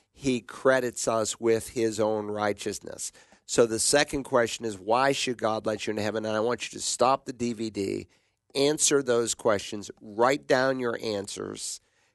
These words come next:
get your husband and children to do the same, maybe watch it together as a family, and then I want you to take your answers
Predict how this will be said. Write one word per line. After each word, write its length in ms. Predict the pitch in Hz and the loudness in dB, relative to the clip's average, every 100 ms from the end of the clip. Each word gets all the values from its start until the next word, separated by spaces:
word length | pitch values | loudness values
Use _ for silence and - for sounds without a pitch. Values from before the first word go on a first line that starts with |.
| _ _ | _ _
get 240 | 131 143 | 2 2
your 260 | - 127 107 | 2 0 0
husband 440 | 123 131 127 127 | 0 -2 -2 -4
and 100 | 117 | -4
children 440 | 104 139 131 117 117 | 0 2 2 0 -8
to 120 | 120 | -6
do 180 | 117 113 | -2 -2
the 140 | 113 | 0
same, 440 | - 113 110 107 | -2 0 0 -2
maybe 220 | 113 113 113 | -2 0 0
watch 400 | 101 107 123 - | 2 2 2 -4
it 80 | |
together 380 | 135 123 117 120 | -6 0 0 0
as 120 | 120 | -4
a 60 | 127 | -4
family, 600 | - 123 101 98 95 98 _ _ _ _ - | -4 -2 -2 -4 -8 -10 _ _ _ _ -2
and 120 | 113 | 2
then 140 | 120 | 4
I 80 | 123 | 4
want 320 | 117 117 113 | 2 2 0
you 180 | - 107 | -4 -6
to 60 | 98 | -4
take 380 | - 139 147 | 2 4 2
your 200 | 147 139 - | 0 -2 0
answers 680 | 120 107 104 - 107 101 | 0 0 -2 -4 -6 -8